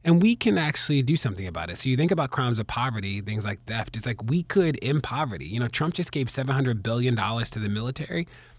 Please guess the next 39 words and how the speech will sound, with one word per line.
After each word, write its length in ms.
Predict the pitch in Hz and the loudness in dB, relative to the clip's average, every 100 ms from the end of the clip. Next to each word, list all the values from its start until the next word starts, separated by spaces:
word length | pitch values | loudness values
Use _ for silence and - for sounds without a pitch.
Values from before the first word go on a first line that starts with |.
| _ | _
It 60 | - | 2
would 120 | 160 | 6
only 180 | 180 185 | 8 6
take 160 | 170 127 | 6 2
a 60 | |
hundred 280 | 107 131 143 | 2 2 0
twenty-five 460 | - 143 123 123 113 | 2 0 2 0 0
billion 240 | 123 139 | 2 2
to 80 | 127 | 2
take 200 | - 127 | 0 -4
every 260 | 110 113 | -4 -2
single 260 | 117 120 113 | 0 0 0
person 280 | - 107 107 | -2 -2 -2
out 100 | 101 | -4
of 40 | |
poverty. 460 | 98 101 95 92 95 | -4 -2 -2 -4 -4
It's 160 | - | -2
never 300 | 120 123 147 | 0 0 0
a 80 | 139 | -2
question 460 | 120 110 113 - 110 | -2 -4 -2 -2 -2
of 300 | 95 95 95 - - _ - | -4 -6 -6 -14 -20 _ -2
resources. 640 | 127 127 110 98 - 98 | 2 2 0 -4 -6 -6
It's 100 | 98 | -8
always 440 | 92 101 107 104 95 | -6 -4 -4 -4 -6
a 40 | |
question 320 | - 90 - | -6 -8 -6
of 60 | 92 | -6
will. 180 | 95 87 | -6 -4
So 160 | - | -2
when 140 | 104 101 | -2 -2
I 80 | |
heard 380 | 104 - 160 160 | -2 0 2 2
Jasper, 500 | 120 107 - 107 101 - - - _ | 2 -2 -2 -4 -8 -10 -18 -20 _
uh, 80 | 98 | -6
Reverend 280 | 104 107 107 | -2 -2 -2
Jasper 280 | 107 104 104 | -2 -2 -4
Williams 400 | 104 104 104 - | -2 -2 0 -2
talk 280 | - 104 - | -4 -8 -6
about 380 | 101 98 98 | -8 -6 -8